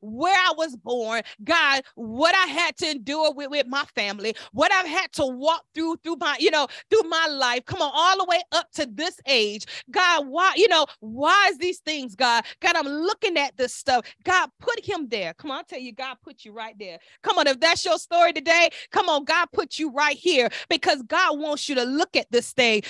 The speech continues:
There is something that God wants to do. Come on, there is something that God wants to do. Amen. And so I, I, I want you to get into this thing. Amen. I want you to see this. Look, go on to verse two. Amen.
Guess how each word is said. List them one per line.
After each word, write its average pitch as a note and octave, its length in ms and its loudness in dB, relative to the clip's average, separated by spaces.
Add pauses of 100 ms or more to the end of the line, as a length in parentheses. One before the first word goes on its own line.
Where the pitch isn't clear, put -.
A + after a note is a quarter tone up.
(100)
There F4+ 120 6
is D#4 140 4
something F4 460 0
that D4+ 200 0
God C#4+ 300 2
wants C4 300 -4
to G4+ 100 2
do. F4 300 2 (1600)
Come F#4 140 0
on, D4+ 160 4
there E4 100 8
is D4+ 100 2
something G4 380 -2
that F#4 200 0
God D4 280 0
wants D4 300 -8
to D#4+ 100 -12
do. C#4 300 -8
Amen. C#4+ 480 2 (260)
And D4+ 140 2
so D4+ 400 2 (180)
I, C#4+ 260 2
I, D4 100 2
I - 20 -
want D#4+ 260 -4
you G4 60 -6
to D4+ 60 -10
get D#4 180 -10
into D#4 200 -8
this B3 200 -2
thing. A#3 240 0
Amen. C4 280 2
I C4+ 40 4
want D4 220 0
you F#4 40 0
to C#4+ 80 -2
see E4 220 -4
this. A3+ 180 -4
Look, B3+ 140 -4
go C#4 160 0
on D#4 80 -4
to D#4 60 -2
verse C4+ 280 -4
two. F3+ 240 -6
Amen. B3 400 0